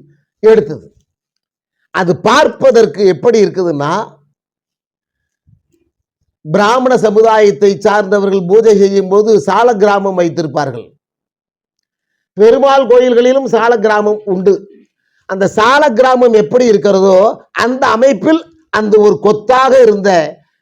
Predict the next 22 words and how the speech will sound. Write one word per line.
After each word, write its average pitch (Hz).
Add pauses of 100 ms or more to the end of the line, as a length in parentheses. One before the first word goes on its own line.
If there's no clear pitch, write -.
(120)
வேப்பிலை 220 (200)
சுருண்டு 247
ஒரே 220
ஒரு 208
உருவத்தை 196
கொண்டது. 127 (1900)
அப்பொழுது 143
அந்த 135
ஆதிசக்தி 160 (800)
தன்னுடைய 170
மகனான 180 (600)
நம்முடைய 165
கண்ணன் 185
அடிகளாரிடத்துல, 165 (280)
"நான், 160 (360)
நீ 202
ஒரு, 196
எனக்கு 180
ஒரு 180
உருவத்தை 226
கேட்டாய் 202
அல்லவா, 202